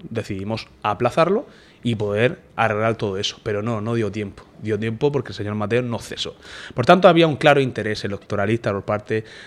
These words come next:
del señor Mateos. Nosotros pretendíamos poner en valor nuestra gran Semana Santa de Lorca. También otro proyecto importante como era el Congreso de Bartolomé Pérez Casas, que ni por asomo ha sido lo que pretendíamos.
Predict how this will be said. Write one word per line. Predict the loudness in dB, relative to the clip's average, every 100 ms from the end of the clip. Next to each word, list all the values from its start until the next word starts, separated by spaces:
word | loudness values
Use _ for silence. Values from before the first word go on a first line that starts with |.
| -6
del | -2 0
señor | 0 0 0
Mateos. | 0 0 2 2 2
Nosotros | 0 0 0
pretendíamos | 0 0 -2 -2 -4
poner | -4 -2
en | 0
valor | 0 0 -2
nuestra | -6 -4 -2
gran | 0 -2
Semana | -4 -4 -4 -4 -6
Santa | -6 -6 -4 -2
de | 2
Lorca. | 2 4 2 2 -4 -20 -4
También | 0 4 4
otro | 2 2
proyecto | 2 2 0 -2
importante | -2 -2 -2 0 -2
como | 0
era | 0
el | -2
Congreso | -4 -4 -2
de | 0
Bartolomé | -2 -2 -2 -2
Pérez | -2 -2
Casas, | -2 -2 -2 -4
que | -6 -8
ni | -4
por | -2
asomo | 0 0 0
ha | -2
sido | -2 -2
lo | -4
que | -4
pretendíamos. | -4 -2 -2 0 0 0 -4